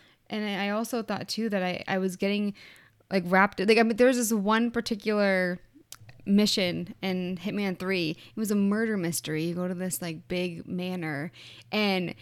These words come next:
it's so cool because you're learning about this family, and, like, you don't have to fully investigate 'cause you're like, "You can frame this person.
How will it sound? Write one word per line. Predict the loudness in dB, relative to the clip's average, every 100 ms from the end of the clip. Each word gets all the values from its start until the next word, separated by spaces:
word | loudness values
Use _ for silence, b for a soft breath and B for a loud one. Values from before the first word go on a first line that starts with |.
| b b
it's | 2 2
so | 2 4 6 6
cool | 4 -2 0 2 0 -2
because | -4 -2 0 0 -2 -6 -4
you're | 0 2
learning | 2 2 2
about | 2 0
this | -2 -4
family, | -2 -2 -2 -4 -4 -6 -4
and, | -4
like, | -4 -2
you | 2
don't | 4 4
have | 4 4
to | 2
fully | -2 0
investigate | 0 0 -2 -2 -2 -4 -4
'cause | -4
you're | -2
like, | -2 -2 -8 -14 -6
"You |
can | -2
frame | 0 0 -2
this | -2
person. | -2 -4 -2 -2 -2